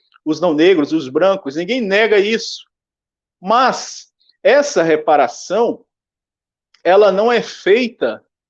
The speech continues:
é, de uma forma que força uma barra, é, negando as outras etnias ou negra-, negando as outras raças, é, direitos que todos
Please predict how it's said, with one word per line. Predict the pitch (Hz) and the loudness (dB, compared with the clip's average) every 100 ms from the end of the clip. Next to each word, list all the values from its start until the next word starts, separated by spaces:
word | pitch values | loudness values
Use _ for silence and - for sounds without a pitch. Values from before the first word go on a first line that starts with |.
| 147 | -4
é, | 143 139 127 | 0 0 -2
de | 131 | -4
uma | 160 156 | -2 -2
forma | - 160 196 175 170 | 0 0 0 0 -6
que | - 175 | -8 -14
força | - _ 180 202 - - 165 | -18 _ 0 2 0 -6 -6
uma | 147 131 | -2 -2
barra, | 131 180 160 117 - _ _ _ _ - | 0 0 0 -4 -6 _ _ _ _ -6
é, | 147 147 147 143 139 135 - | 0 2 4 4 4 2 -2
negando | 147 220 190 139 175 220 233 254 285 - _ _ _ _ _ _ _ | -2 0 0 0 2 2 0 -2 -8 -12 _ _ _ _ _ _ _
as | 151 156 135 143 | 0 0 2 0
outras | 170 165 165 151 120 - - - _ _ _ _ _ _ _ - | 2 0 0 0 0 -4 -18 -20 _ _ _ _ _ _ _ -6
etnias | 156 151 131 135 196 247 208 143 135 | -4 -4 -6 -4 -2 0 2 2 2
ou | 160 | 0
negra-, | 156 135 165 175 151 147 | 0 0 -2 -2 -4 -4
negando | 160 147 165 151 | -4 -2 -2 0
as | 135 | 0
outras | 156 139 127 | -2 -2 -8
raças, | - 139 190 220 - 127 113 - _ _ _ _ - | -6 -2 0 -2 -6 -12 -14 -16 _ _ _ _ -4
é, | 151 151 | 2 2
direitos | 135 180 226 202 240 262 269 247 - - - _ _ _ _ | 2 0 4 4 2 -4 -8 -6 -12 -14 -18 _ _ _ _
que | - 202 208 | -12 -6 -4
todos | 208 - 202 190 170 160 - _ | -4 2 4 4 2 0 -4 _